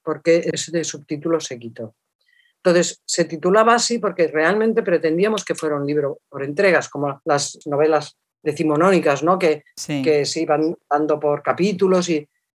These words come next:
Speaker 1: pretendíamos también que las chicas, pues, se movieran para ir a la librería cada mes o cada medio mes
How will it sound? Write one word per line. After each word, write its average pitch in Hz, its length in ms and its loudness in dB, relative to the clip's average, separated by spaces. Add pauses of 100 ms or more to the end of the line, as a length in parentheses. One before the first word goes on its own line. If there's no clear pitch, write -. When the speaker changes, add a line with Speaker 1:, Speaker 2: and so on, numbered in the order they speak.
Speaker 1:
pretendíamos 170 520 2
también 190 220 0
que 175 100 0
las 139 180 -2
chicas, 185 340 -2
pues, 165 140 -6
se 156 100 -4
movieran 160 560 0
para 147 160 2
ir 147 120 2
a 143 60 2
la 143 100 0
librería 147 500 0
cada 135 220 -4
mes 196 440 0
o 170 60 -6
cada 139 220 0
medio 143 260 -2
mes 185 440 0